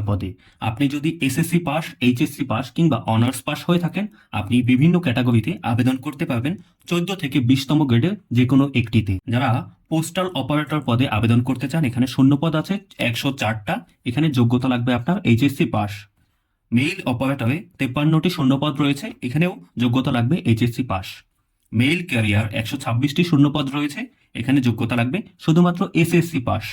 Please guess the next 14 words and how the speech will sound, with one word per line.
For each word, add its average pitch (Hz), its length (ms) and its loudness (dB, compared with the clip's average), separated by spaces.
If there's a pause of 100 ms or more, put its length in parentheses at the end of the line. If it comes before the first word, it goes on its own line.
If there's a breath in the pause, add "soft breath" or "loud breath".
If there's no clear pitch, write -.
প্যাকার 175 340 -2 (120)
কাম 120 140 0 (300)
মেইল 123 280 2
ক্যারিয়ার 107 380 2 (200)
তিরিশটি 151 380 0
শূন্য 143 160 4 (100)
পদে, 131 180 0 (260)
এখানেও 135 260 4 (120)
এসএসসি 127 380 2
পাস। 196 160 0 (520)
এবং 160 140 2 (160)
রানার 147 300 0 (100)
পদে 110 240 0 (380)
ছিয়াশিটি 185 440 0